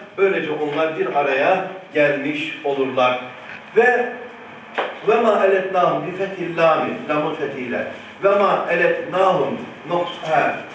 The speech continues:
noksan, noksannahum. Onların herhangi bir eksilti-, eksiltilme de olmaz.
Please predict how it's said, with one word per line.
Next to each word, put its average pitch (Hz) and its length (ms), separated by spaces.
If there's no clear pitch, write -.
noksan, 190 640
noksannahum. 175 960
Onların 202 480
herhangi 202 440
bir 190 180
eksilti-, 185 560
eksiltilme 185 800
de 175 60
olmaz. 139 440